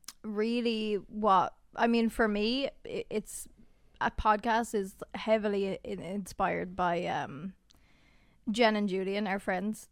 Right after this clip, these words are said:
They, they, like, I loved their podcast.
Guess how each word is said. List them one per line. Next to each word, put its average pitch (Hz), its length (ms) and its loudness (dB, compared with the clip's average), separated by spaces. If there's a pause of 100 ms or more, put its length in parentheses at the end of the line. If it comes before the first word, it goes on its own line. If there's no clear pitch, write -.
They, 190 440 -2
they, 185 320 -2
like, 202 220 -2
I 196 140 2
loved 190 480 -2
their 196 180 -2
podcast. 214 580 -2